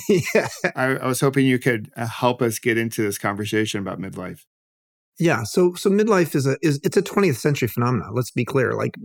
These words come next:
Speaker 1: there was no such thing as midlife in the nineteenth century. The average person lived till age forty-seven in the year nineteen hundred, but by the year two thousand, they were living till seventy-seven. So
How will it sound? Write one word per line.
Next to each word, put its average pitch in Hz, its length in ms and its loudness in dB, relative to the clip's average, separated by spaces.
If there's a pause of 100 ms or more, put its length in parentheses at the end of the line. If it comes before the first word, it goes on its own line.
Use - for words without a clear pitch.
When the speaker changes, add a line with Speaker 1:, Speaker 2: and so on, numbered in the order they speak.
(140)
Speaker 1:
there 151 120 2
was 143 120 2
no 156 100 2
such 147 240 -4
thing 127 120 0
as 104 100 -4
midlife 107 480 -2
in 127 100 0
the 113 60 2
nineteenth 107 380 -2
century. - 540 -4 (280)
The 131 120 2
average 117 560 0 (240)
person 117 420 0
lived 113 220 -2
till 110 140 -2
age 110 140 -4
forty-seven 120 800 -2
in 123 120 -4
the 107 80 0
year - 100 -2
nineteen 95 340 -4
hundred, 110 260 -4
but - 140 -4
by 127 100 0
the 123 100 0
year 123 120 2
two 117 180 -2
thousand, 180 540 2 (200)
they 127 100 2
were 117 100 2
living 110 300 0
till 120 360 -4
seventy-seven. 165 640 -2 (200)
So 131 460 0